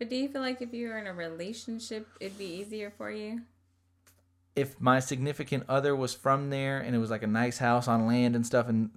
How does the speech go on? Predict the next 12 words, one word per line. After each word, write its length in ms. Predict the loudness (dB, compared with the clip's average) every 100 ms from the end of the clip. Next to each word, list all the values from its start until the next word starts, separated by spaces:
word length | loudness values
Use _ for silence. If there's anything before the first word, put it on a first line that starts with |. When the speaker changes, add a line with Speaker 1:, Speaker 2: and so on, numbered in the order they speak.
| -6
Speaker 2:
the 120 | -4
juice 260 | 0 0 0
seemed 200 | 0 2
worth 200 | 2 0
the 80 | -4
squeeze, 400 | -8 -6 -4 -6
sure. 380 | -6 0 2 2
But, 120 | 0
like, 240 | -2 -4 -8
as 140 | -6
a 40 | -6
single? 680 | -6 -2 2 4 4 2